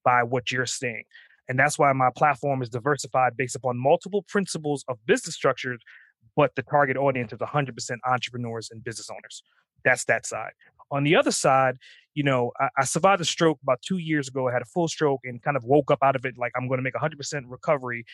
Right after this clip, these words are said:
And now I want to say, "Okay, what am I," w-, at that moment, I was like, "Okay, what am I leaving behind?" Obviously, you have insurances, you have money, you have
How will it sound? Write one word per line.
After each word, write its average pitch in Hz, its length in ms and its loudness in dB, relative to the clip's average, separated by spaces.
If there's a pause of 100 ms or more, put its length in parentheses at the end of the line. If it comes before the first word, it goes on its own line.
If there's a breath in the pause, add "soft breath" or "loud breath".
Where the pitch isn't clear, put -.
(360 loud breath)
And 123 200 0
now 147 240 4
I 143 40 6
want 139 240 0
to 131 80 -8
say, 127 260 -4
"Okay, 123 180 -8
what 139 220 2
am 180 120 2
I," 156 140 4 (180)
w-, 143 180 -8
at 151 120 0
that 165 160 4
moment, 160 340 4
I 139 40 4
was 143 100 0
like, 135 120 2
"Okay, 131 120 -6
what 156 160 -2
am 185 60 0
I 170 80 2
leaving 151 260 -2
behind?" 117 280 -6 (760)
Obviously, 160 340 2
you 156 160 2
have 143 160 4
insurances, 135 680 -2
you 131 120 -4
have 127 380 4
money, 131 220 -4
you 135 100 -4
have 127 100 -6